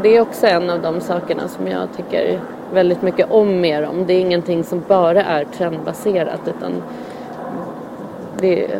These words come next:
det har funnits med människan under ett bra tag, så att man vet hur de funkar och man vet att det är så pass mycket näring som de säger, så att det inte bara säljs argument. Och jag ser ju när jag jobbar med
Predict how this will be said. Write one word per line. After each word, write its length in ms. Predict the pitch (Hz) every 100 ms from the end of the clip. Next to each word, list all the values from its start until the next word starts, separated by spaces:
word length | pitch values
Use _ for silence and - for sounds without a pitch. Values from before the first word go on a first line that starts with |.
| -
det 80 | 190
har 120 | 185
funnits 480 | - 190 175 - -
med 340 | 196 160 92 175 - - - 202
människan 580 | 180 185 180 185 190 190 - - - - - 185
under 160 | 180
ett 120 | 175 -
bra 160 | 190
tag, 260 | 185 190 -
så 120 | 185 185
att 100 | -
man 180 | 185
vet 380 | 185 190 185 -
hur 40 | 180
de 100 | 175
funkar 680 | - 180 165 - 175 -
och 60 | 175
man 140 | 123 170
vet 280 | 92 90 -
att 140 | -
det 60 | -
är 360 | - 92 175 185 85
så 120 | - 185
pass 180 | - 180
mycket 240 | 175 - 170
näring 440 | 170 160 170 165
som 200 | 170 180
de 120 | 170
säger, 600 | 175 - 208 185 165 -
så 120 | 165 180
att 80 |
det 80 | 180
inte 160 | 180 -
bara 180 | 185 165
säljs 460 | 165 185 170 - 175
argument. 540 | 170 175 185 - 196 - - - -
Och 80 | 185
jag 200 | 180 185
ser 260 | - 208 196
ju 140 | 180
när 120 | 170
jag 120 | 160 165
jobbar 440 | 180 160 165 185
med 280 | 180 156